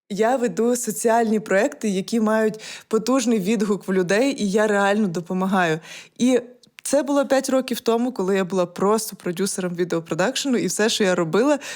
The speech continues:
це я виходила на знімальний майданчик і або створювала умови для того, щоб режисер знімав, або я виходила як режисер, і все, що я робила, я писала сценарії, виходила на майданчик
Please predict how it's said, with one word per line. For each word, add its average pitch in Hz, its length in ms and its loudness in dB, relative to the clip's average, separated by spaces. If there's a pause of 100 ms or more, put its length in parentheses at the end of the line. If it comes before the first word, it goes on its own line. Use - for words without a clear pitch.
це 214 180 2
я 208 100 2
виходила 175 800 0
на 175 500 0
знімальний 175 520 -2
майданчик 196 680 -2
і 233 160 0
або 185 340 2
створювала 170 600 0
умови 190 440 2
для 156 140 -6
того, 165 240 -2
щоб 160 200 -8
режисер 196 540 -2 (280)
знімав, 240 540 0
або 196 260 0
я 220 200 2
виходила 180 480 0
як 170 140 -4
режисер, 185 520 -2 (260)
і 214 60 -6
все, 247 200 0
що 262 140 0
я 202 60 0
робила, 269 500 0 (320)
я 190 160 0
писала 180 340 0
сценарії, 247 560 0
виходила 185 480 0
на 180 120 0
майданчик 190 600 -2